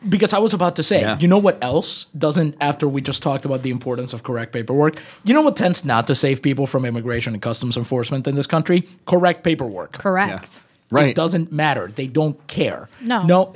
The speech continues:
Speaker 1: you know what? If you actually, uh, up until this moment,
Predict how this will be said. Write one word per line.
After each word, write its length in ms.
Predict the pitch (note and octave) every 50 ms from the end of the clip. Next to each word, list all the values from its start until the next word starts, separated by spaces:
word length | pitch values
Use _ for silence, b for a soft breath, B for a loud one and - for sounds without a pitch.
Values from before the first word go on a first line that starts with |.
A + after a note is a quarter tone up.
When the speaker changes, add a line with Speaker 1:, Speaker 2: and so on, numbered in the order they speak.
| F3
Speaker 1:
you 140 | D3+ D#3+ F3
know 120 | F#3 G#3+ A3+
what? 260 | G#3+ G#3 G#3+ G3+ - -
If 200 | E3 D#3 D#3+ -
you 120 | D#3+ D#3+ D#3 -
actually, 640 | D3+ F3 F3+ - - G#3+ G3+ F#3 F3+ F3 D#3+ - _ _ _ -
uh, 80 | - - - -
up 140 | G3 A#3 A3+
until 220 | C#4 A#3 A#3+ A3+ A3
this 200 | F#3 E3+ - F3
moment, 380 | E3+ D#3 C3+ A#2+ A2+ A2+ A2